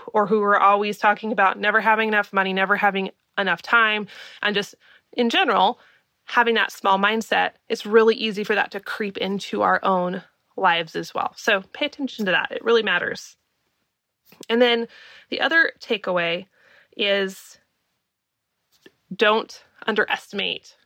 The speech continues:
the power of starting before you're ready. And I'm a fan of planning. I'm quite the planner, actually. You guys know that.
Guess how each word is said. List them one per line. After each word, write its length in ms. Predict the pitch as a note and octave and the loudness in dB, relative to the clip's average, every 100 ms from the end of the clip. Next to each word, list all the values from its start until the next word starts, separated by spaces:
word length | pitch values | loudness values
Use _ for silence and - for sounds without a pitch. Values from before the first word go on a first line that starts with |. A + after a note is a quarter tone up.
| _ _ - | _ _ -14
the 80 | - | -10
power 500 | - - G#3+ A3 - | -6 -2 2 4 2
of 140 | A#3 | -2
starting 720 | - - G3+ F#3 F#3 F#3 F#3 F3+ - - _ - | -6 -4 2 2 2 -2 -4 -12 -20 -20 _ -10
before 640 | F#3+ F#3 - - - - - _ - | -10 -10 -6 -4 -2 -4 -10 _ -8
you're 180 | F#3+ F3+ | -6 -4
ready. 440 | F3+ - - - _ _ - - - - | -4 -4 -8 -12 _ _ -20 -20 -12 -2
And 140 | A3 | 0
I'm 140 | A3 D4 | 2 0
a 80 | |
fan 260 | - C4+ B3+ | -2 -2 -2
of 100 | B3 | -2
planning. 380 | - G3 F#3+ F#3+ | -2 -2 0 -2
I'm 80 | G3+ | 0
quite 180 | A#3+ | -2
the 80 | - | -2
planner, 320 | - G#3+ F#3+ | -2 -2 0
actually. 420 | F#3+ F#3 - E3 F3+ | 0 0 -4 -8 -4
You 80 | |
guys 200 | F#3+ G3 | -4 -4
know 140 | F#3 F3 | -4 -2
that. 260 | E3 F3 | 0 0